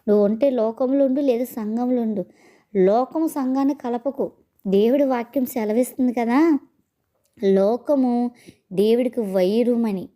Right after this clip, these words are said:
లోకంలో ఉన్న మనుషులు ఎంతగానో దేవుడు ప్రేమించాడు. మనుషులు ప్రేమించాడు కానీ లోకంలో ఉన్న పాపానికి వైరం కలగజేశాడు ఆయన.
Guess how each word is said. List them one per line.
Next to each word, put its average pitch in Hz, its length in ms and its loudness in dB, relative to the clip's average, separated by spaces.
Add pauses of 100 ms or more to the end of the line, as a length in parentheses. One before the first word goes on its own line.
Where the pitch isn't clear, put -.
(720)
లోకంలో 294 520 0
ఉన్న 339 180 0
మనుషులు 294 460 0
ఎంతగానో 294 760 0
దేవుడు 320 320 4
ప్రేమించాడు. 302 760 0 (1120)
మనుషులు 254 460 4
ప్రేమించాడు 262 600 0
కానీ 226 380 -2
లోకంలో 220 560 -2
ఉన్న 220 160 0
పాపానికి 208 840 0
వైరం 220 560 2
కలగజేశాడు 214 720 -6
ఆయన. 185 200 -6